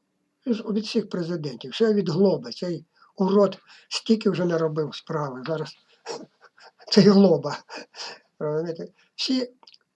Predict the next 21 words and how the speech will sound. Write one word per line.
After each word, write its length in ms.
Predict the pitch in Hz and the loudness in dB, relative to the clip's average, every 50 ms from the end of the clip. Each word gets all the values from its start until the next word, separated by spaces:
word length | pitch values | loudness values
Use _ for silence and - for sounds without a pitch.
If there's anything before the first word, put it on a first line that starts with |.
| _ _ _ - - | _ _ _ -4 0
великі, 420 | 190 196 208 208 196 202 - - - | 2 4 4 4 2 0 -4 -10 -10
з-, 340 | 190 170 170 156 156 - - | -8 -8 -8 -8 -10 -10 -10
значні, 640 | 196 143 170 202 196 - - 208 190 185 160 147 - - - | -8 -2 0 0 0 0 0 0 0 0 0 -2 -6 -10 -14
е, 340 | 156 143 143 143 143 139 135 | -12 -10 -10 -10 -12 -12 -14
скажімо, 320 | - - 160 151 151 151 165 | -10 -8 -8 -6 -6 -4 -2
рішення 440 | 202 247 233 - - 165 151 147 143 | -2 -2 -2 -2 -4 -4 -4 -6 -6
уряд 300 | 165 185 190 180 185 - | -6 -6 -6 -8 -8 -8
приймає, 480 | 170 165 160 160 175 180 170 151 147 | -8 -8 -6 -6 -6 -8 -8 -8 -10
або, 200 | 143 151 143 139 143 _ - | -10 -10 -12 -14 -14 _ -10
верніше, 380 | 156 160 165 185 175 - 175 | -8 -6 -6 -6 -6 -6 -6
президенти 540 | 160 185 170 165 165 160 202 202 196 196 165 | -6 -4 -4 -4 -2 -2 -2 -2 -2 -4 -6
приймають 540 | 156 - 160 160 160 170 180 180 175 - - | -8 -6 -6 -4 -4 -4 -4 -6 -6 -6 -6
на 220 | 160 156 160 156 - | -6 -4 -6 -6 -8
новолуння, 560 | 175 160 156 151 156 147 139 120 113 117 120 120 | -6 -6 -4 -4 -6 -8 -8 -12 -16 -20 -18 -16
да? 140 | 147 180 - _ _ _ _ - | -16 -16 -16 _ _ _ _ -14
На 100 | 147 143 | -12 -10
молодик. 560 | 147 143 143 143 131 127 113 120 _ - - _ _ _ _ _ _ _ _ - - - - | -10 -8 -10 -10 -12 -14 -18 -20 _ -20 -20 _ _ _ _ _ _ _ _ -20 -20 -20 -20
<laughs> 680 | - - - - - - _ _ - - - 202 185 180 | -20 -20 -20 -20 -20 -20 _ _ -14 -10 -8 -6 -6 0
Це 160 | - 220 202 | 0 2 2
ж 80 | 185 202 | 4 2
розплата. 580 | 214 202 - - 185 156 131 120 - - - | 0 0 -2 -6 -8 -8 -10 -10 -14 -20 -20